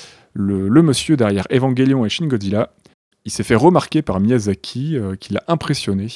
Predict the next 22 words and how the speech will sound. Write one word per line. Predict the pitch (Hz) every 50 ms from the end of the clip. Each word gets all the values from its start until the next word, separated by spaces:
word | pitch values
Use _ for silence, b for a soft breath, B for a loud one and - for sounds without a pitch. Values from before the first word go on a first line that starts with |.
| - -
euh, | - 98
suite | 95 - - - - 120 - -
à | 101
la | 98 95
qualité | - 123 127 120 - 156
de | 139 110
l'animation | 113 127 135 120 110 101 - - 139 147 156
du | 127 107 101
réveil | 98 104 110 127 143 127 107
des | 101 98
dieux | 92 104 107 117 143 156 151 226
guerriers | 135 113 113 127 110 104 107 120 139
dans | 131 110 98 101
Nausicaa, | 120 143 127 104 101 - 101 101 107 127 - _ _ _ _
parce | _ - -
que | - 104
c'est | - 95
la | 95
séquence | - 104 - 156 156 -
qu'il | - - 110 113
a | 117 -
animée. | 127 120 113 101 98 98